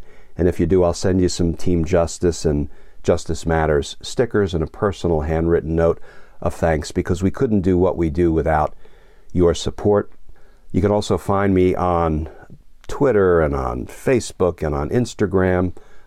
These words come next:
On those platforms, I am Glenn Kirschner two, the number two, after my name. I'm also over on Post, but I admit I don't get over there as much as I would like. And then finally, if you're interested in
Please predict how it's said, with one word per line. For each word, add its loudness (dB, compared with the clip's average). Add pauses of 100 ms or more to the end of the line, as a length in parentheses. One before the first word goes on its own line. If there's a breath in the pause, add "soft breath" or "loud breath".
On 0
those 2
platforms, 0
I 2
am 0
Glenn 2
Kirschner -2
two, 0 (100)
the -2
number 0
two, 2 (600 soft breath)
after -2
my 2
name. 4
I'm 2
also 2
over 2
on 2
Post, -2
but 0
I 4
admit 2
I 2
don't 0
get 2
over 4
there 4
as -2
much -2
as -2
I 2
would -6
like. -2 (880 soft breath)
And 2
then 0
finally, 2
if -2
you're 4
interested 0
in 4